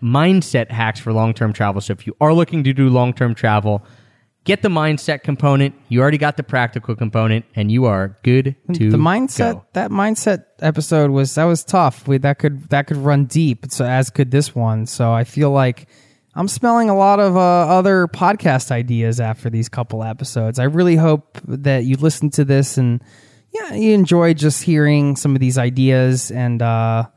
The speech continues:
Speaker 2: some of these resources we shared with you today. I think there's some really juicy stuff in here.
Speaker 1: Yeah, thank you guys so much for listening to this joint episode.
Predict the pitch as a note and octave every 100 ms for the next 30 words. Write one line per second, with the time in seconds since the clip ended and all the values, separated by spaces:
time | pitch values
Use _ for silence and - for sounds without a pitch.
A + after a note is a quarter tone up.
0 | _ _ _ _ - D#3+ D3+ C#3 C3 C3+
1 | C#3 C3+ B2 B2+ B2 A#2 B2+ B2 B2 A#2+
2 | A#2 B2 A2+ A2 - A#2 A#2 A2 A2 -
3 | - - A#2 A#2 B2+ A#2 A2+ - _ -
4 | A#2+ A#2 A#2 - A2 - A2+ A#2 G#2 A#2+
5 | _ _ _ - C#3 A2+ - C#3 D#3 C#3
6 | C#3 C3 - - C#3 C3 C#3+ - C3+ B2+
7 | C3+ D3 D3 D3+ D3+ - - C3 A#2+ G#2+
8 | G2 C3 C3+ C3+ B2+ C#3 D#3 C#3